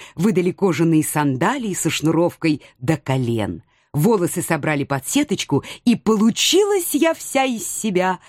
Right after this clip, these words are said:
настоящая гречанка. Если что и могло меня выдать, то только стринги. Как ни настаивали на своём костюмеры, не шататься же мне по Древней Греции без трусов. Переходником владел кот,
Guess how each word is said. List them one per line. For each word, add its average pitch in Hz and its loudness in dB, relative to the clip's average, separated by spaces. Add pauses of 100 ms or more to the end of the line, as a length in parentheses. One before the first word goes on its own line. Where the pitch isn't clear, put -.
(120)
настоящая 143 0
гречанка. 113 -8 (800)
Если 349 2
что - -2
и 285 2
могло 262 2
меня 214 2
выдать, 226 0
то 233 0
только 233 0
стринги. 143 0 (320)
Как 262 2
ни 254 2
настаивали 170 0
на 175 2
своём 170 0
костюмеры, 196 2 (140)
не 185 4
шататься 170 -2
же 330 0
мне 302 4
по 202 -2
Древней 165 0
Греции 151 0
без 147 -2
трусов. - -6 (580)
Переходником 220 2
владел 170 0
кот, - -8